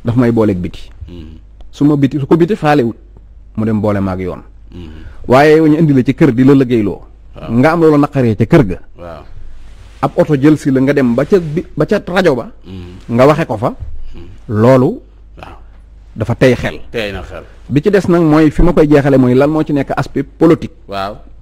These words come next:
Speaker 1: Mooy Ousmane Sonko wax nañ ko ñëwal wuy si mu ne wuy si wu ma.
Speaker 2: Mhm.
Speaker 1: Parce que Macky Sall ñoom ñoo may comploté te su ma demee dañ may indil ay ndëgg sërëx.
Speaker 2: Waaw.
Speaker 1: Daal di ne nañ ko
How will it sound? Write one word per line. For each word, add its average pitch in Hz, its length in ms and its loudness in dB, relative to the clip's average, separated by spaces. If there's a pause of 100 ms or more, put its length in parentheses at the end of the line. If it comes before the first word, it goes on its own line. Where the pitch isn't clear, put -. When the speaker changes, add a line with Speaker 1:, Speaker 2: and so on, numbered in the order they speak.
(720)
Speaker 1:
Mooy 139 480 2
Ousmane 143 320 0
Sonko 135 320 0
wax 135 100 2
nañ 131 200 2
ko 120 100 0
ñëwal 120 260 6
wuy 117 200 4
si 120 100 -4
mu 107 100 0
ne 113 60 2
wuy 113 200 4
si 110 120 -8
wu 92 100 -4
ma. - 140 -10 (180)
Speaker 2:
Mhm. 87 380 -16 (340)
Speaker 1:
Parce 127 140 -2
que - 80 -4
Macky 131 240 0
Sall 120 260 4
ñoom 113 300 2 (600)
ñoo 117 160 4
may 113 140 4
comploté 113 640 2
te 113 120 -10
su 131 100 -4
ma 120 100 2
demee 110 280 0
dañ 104 140 0
may 110 140 2 (100)
indil 113 240 0
ay 107 80 -2
ndëgg 101 180 -2
sërëx. 95 400 -8
Speaker 2:
Waaw. 85 240 -10 (1500)
Speaker 1:
Daal 117 200 4
di 127 100 4
ne 123 100 4
nañ 131 220 4
ko - 360 -2